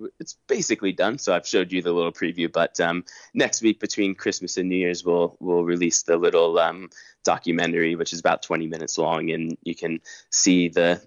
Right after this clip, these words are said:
behind the scenes footage as well as some of the, the action shots from, um, from Rally G B, which, uh,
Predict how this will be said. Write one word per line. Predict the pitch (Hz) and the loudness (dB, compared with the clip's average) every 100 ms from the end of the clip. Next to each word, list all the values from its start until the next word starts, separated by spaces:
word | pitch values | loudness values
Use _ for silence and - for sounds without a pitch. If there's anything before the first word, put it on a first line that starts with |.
| 92 | -4
behind | - 95 87 87 | -2 0 -2 -2
the | |
scenes | - 92 87 85 82 - _ - - | -4 -4 -4 -4 -6 -8 _ -20 -10
footage | - 110 101 90 | 0 4 4 0
as | 87 | 0
well | 95 90 | 0 0
as | - | 0
some | 90 | -4
of | 90 | -2
the, | 87 - | 0 -2
the | 98 - | -2 -2
action | 85 - 87 82 | -2 -4 -12 -8
shots | 87 85 - | -4 -4 -6
from, | - 85 80 | -8 -6 -6
um, | 82 82 80 87 | -4 -4 -6 -10
from | - 87 | -8 -2
Rally | 87 85 85 | 0 2 0
G | 82 82 | -2 -2
B, | 85 82 | 0 0
which, | 82 80 - | 0 -2 0
uh, | 82 85 | 4 4